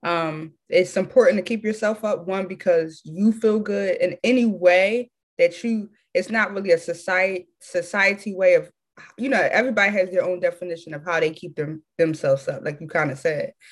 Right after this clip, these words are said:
Um, so, like, in any way of things that make you happy,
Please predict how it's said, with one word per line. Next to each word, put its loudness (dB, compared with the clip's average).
Um, -2
so, 0
like, 4
in 0
any 2
way 4
of -4
things -4
that 0
make -6
you -16
happy, -2